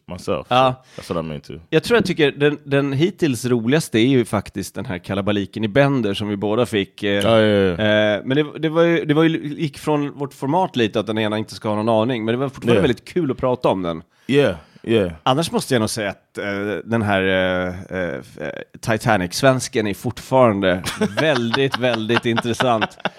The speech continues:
Speaker 2: Det kan ju vara det att det var det första också.
Speaker 1: Yeah,
Speaker 2: Jag
Speaker 1: yeah.
Speaker 2: tycker den är så fantastiskt detaljerad och, eh, bra story liksom.
Speaker 1: <laughs> Okej. Oh,
Speaker 2: Vad är din
Speaker 1: all right.
Speaker 2: då?
Speaker 1: Uh, for me, I would say,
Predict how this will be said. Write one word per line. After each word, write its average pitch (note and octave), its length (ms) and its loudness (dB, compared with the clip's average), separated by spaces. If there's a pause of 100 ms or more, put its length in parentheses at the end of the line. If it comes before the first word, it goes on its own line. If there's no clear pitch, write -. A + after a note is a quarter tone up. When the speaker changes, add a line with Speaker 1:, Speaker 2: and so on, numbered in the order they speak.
(240)
Speaker 2:
Det D3 120 2
kan F3+ 180 0
ju F#3 40 4
vara E3+ 140 2
det D#3+ 80 2
att C3+ 60 0
det B2+ 60 -6
var C3+ 80 4
det C3+ 60 2
första - 640 -2
också. A2 420 -2 (160)
Speaker 1:
Yeah, D3 200 2 (160)
Speaker 2:
Jag C3 100 2
Speaker 1:
yeah. B2+ 60 4
Speaker 2:
tycker D3+ 240 2
den C#3+ 100 4
är C#3 60 2
så C#3 200 0
fantastiskt C#3 840 -6
detaljerad A#2+ 760 0
och, G#2 240 -2
eh, F#2 260 -6 (180)
bra E3+ 300 0
story C#3 340 2
liksom. G#2+ 340 -10 (180)
Speaker 1:
<laughs> D#3+ 180 -2
Okej. C#3 640 -2 (440)
Oh, D#2+ 460 -2
Speaker 2:
Vad C#3 100 2
är D3 40 4
din E3+ 160 2
Speaker 1:
all B2+ 60 2
right. F#2+ 140 2 (300)
Speaker 2:
då? - 60 -2
Speaker 1:
Uh, C3 200 4
for C3 200 0
me, F3 360 0 (140)
I D#3 540 2
would D3 460 0
say, B2+ 600 -2